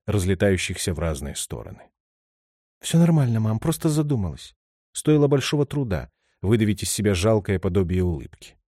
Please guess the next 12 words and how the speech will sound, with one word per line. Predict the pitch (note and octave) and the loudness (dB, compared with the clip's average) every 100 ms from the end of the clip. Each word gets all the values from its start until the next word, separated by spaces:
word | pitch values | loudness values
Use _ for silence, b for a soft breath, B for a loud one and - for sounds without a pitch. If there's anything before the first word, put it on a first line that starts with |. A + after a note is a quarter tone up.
| _ _ _ _ _ | _ _ _ _ _
Едва | B2 D3+ C#3 | -6 2 4
дождавшись, | E3+ D3 D3+ G3+ - C#3 | 6 4 4 4 2 0
пока | - - C3+ | 0 2 4
мама | D3+ C#3+ | 4 4
выйдет | B2 C#3+ C3 A#2+ | 2 0 0 -4
из | A2+ | -4
комнаты, | - E3+ D#3 C3 - | 0 2 4 2 2
Липа | A2+ C3+ C3 | 0 2 2
бросилась | G#2+ B2+ - A#2+ A#2 - | 2 2 2 0 -2 -4
к | |
своим | - A2+ A2+ G#2+ | -2 0 2 2
вещам. | G#2+ - - - | 0 -4 -6 -8